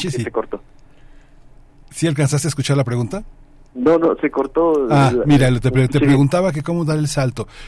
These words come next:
Speaker 1: En el mundo hay muchos gru-, muchos grupos que se han formado alrededor del cover y que invitan a grandes cantantes, grandes, este, estudiantes de música vocal e instrumental a cantar con ellos y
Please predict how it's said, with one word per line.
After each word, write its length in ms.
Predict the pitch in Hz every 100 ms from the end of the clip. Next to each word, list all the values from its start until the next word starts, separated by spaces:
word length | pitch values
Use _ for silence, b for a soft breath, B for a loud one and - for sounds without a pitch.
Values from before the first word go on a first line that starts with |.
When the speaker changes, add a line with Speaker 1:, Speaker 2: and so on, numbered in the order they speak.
| B
Speaker 1:
En 140 | 123
el 140 | 127 135
mundo 260 | 185 214
hay 140 | 196 170
muchos 360 | 160 - 147
gru-, 140 | 127 120
muchos 420 | 135 143 175 139
grupos 400 | 117 131 143 147
que 80 | 131
se 80 | 139
han 60 |
formado 380 | 135 123 123 139
alrededor 420 | 120 104 107 123
del 140 | 127 127
cover 280 | 165 123
y 60 | 104
que 120 | 110
invitan 500 | 110 117 117 131 131 B B B -
a 80 |
grandes 420 | 98 110 139 151 143
cantantes, 540 | 117 107 113 117 127
grandes, 380 | 113 113 123 123
este, 240 | - 123
estudiantes 720 | 113 - 107 110 117 107 113
de 100 | 117
música 440 | 107 120 123 - 113
vocal 520 | 101 - 113 120 120 B B -
e 60 | 117
instrumental 840 | 110 - 113 107 98 - 131 117
a 80 | 113
cantar 320 | 104 101 110
con 200 | 127 120
ellos 360 | 110 135 131 -
y 400 | 139 110 104 104